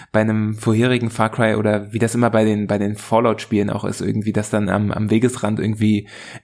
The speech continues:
crazy Dinge passieren. Das, ich glaube, das, das wäre Far Cry, äh, sechs sehr gern,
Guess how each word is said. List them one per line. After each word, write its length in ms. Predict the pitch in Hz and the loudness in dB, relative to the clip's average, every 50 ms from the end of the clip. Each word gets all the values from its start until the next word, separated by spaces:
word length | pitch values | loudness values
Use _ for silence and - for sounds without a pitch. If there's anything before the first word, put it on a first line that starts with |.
| _ | _
crazy 320 | - - 120 113 107 117 107 | 2 4 4 4 4 2 2
Dinge 220 | 120 127 135 123 | 4 4 4 2
passieren. 420 | - - 107 - - 104 98 101 101 | 0 -2 -6 -4 0 0 0 0 0
Das, 180 | 107 - - - | -2 -4 -4 -4
ich 80 | - - | 0 2
glaube, 180 | 139 127 127 | 2 4 4
das, 240 | 123 120 - - - | 2 0 -2 -4 -4
das 220 | 110 107 104 - | -4 -4 -2 2
wäre 240 | 110 110 117 147 165 | 2 4 4 4 2
Far 180 | - - 151 - | 2 0 -2 0
Cry, 180 | - - 147 143 | 0 0 0 0
äh, 420 | 135 131 - - 127 120 117 113 | 0 -2 -2 0 0 2 2 2
sechs 200 | 113 120 120 - | 0 -2 -2 0
sehr 120 | - 123 117 | -2 0 0
gern, 340 | 113 113 110 117 117 117 | 2 2 2 2 0 -2